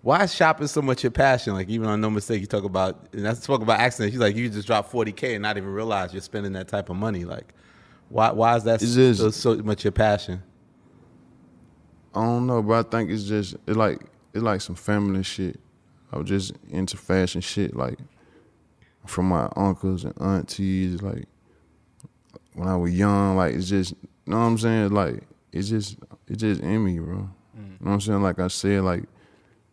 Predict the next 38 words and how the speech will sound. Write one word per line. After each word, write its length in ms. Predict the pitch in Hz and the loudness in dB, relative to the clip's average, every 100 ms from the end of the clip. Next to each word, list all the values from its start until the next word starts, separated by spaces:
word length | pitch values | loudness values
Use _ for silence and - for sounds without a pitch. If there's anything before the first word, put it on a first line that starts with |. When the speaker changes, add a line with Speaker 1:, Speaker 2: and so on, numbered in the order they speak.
| _ _ _ _ - - | _ _ _ _ -20 -8
Speaker 2:
when 80 | 87 | 0
I 80 | 101 | 2
was 140 | 101 | 4
in 160 | 92 85 | 2 2
middle 240 | 101 104 | 2 0
school, 480 | 98 - 90 90 78 87 - | -2 -6 -8 -8 -8 -14 -16
like, 220 | - 80 | -10 -8
I 80 | 82 | -6
used 220 | 92 87 | -6 -6
to 160 | - 80 - _ _ _ | -12 -16 -16 _ _ _
go 160 | 85 92 | 0 2
out 140 | 73 | 2
my 120 | 87 | 0
way 360 | 90 85 101 104 | -2 4 6 6
to 100 | 87 | 2
get 240 | 78 90 - | -6 -10 -8
to 380 | 95 90 80 - | -8 -8 -10 -14
Chicago 720 | - - - - 95 90 85 90 | -18 -18 -10 -4 -2 -2 -4 -8
or 220 | 85 85 | -8 -10
get 220 | 95 95 | -12 -12
to, 240 | 92 85 - _ _ _ _ | -12 -14 -16 _ _ _ _
like, 220 | - 58 50 - _ _ _ - | -8 -8 -8 -16 _ _ _ -18
just 320 | 85 - 90 82 | -14 -8 -4 2
go 120 | 95 | 2
to 140 | - | 2
the 120 | 90 80 | -2 -2
city 400 | - 110 104 92 | 0 2 2 0
just 280 | 87 95 | -4 -6
to 80 | 98 | -6
shop. 440 | 92 110 78 - - | -4 -2 -2 -6 -12
Know 100 | - | -8
what 60 | 98 | -4
I'm 100 | 98 | -4
Speaker 1:
Yeah. 40 | 90 | -4
Speaker 2:
saying? 380 | 104 101 98 | -4 -4 -4
Just, 220 | 90 92 92 | -4 -6 -4
it's 140 | 95 | 0
like, 260 | 101 92 | 2 2